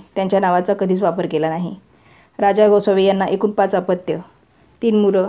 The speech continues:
आणि दोन मुली. सर्वांनीच आपल्या लहानपणी नाटकातून कामं केली आहेत, पण शमा देशपांडे या त्यांच्या धाकट्या मुलीने त्यांचा अभिनयाचा वारसा पुढे नेला. घरची प्रोडक्शन कंपनी असल्यामुळे कुठला कलाकार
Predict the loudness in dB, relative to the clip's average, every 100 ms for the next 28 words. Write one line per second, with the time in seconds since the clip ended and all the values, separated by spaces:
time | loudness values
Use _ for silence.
0 | -6 -4 -2 0 -2 -4 -6 -8 _ _
1 | _ _ _ -2 2 4 4 4 2 2
2 | 2 2 0 -2 -2 -2 -4 -4 -2 -2
3 | -2 -4 -6 -4 -4 -4 -10 _ _ -4
4 | -2 0 0 0 -2 -2 -2 0 0 0
5 | 0 0 0 -2 -4 -2 -2 -2 -4 -10
6 | -20 -20 _ -6 -4 2 2 2 0 0
7 | 0 0 -2 -4 -4 -4 -4 -8 -12 -18
8 | -20 _ _ _ _ _ 0 0 0 0
9 | 0 2 -2 -2 -2 0 0 -2 -2 0
10 | 0 0 -2 -2 0 -2 0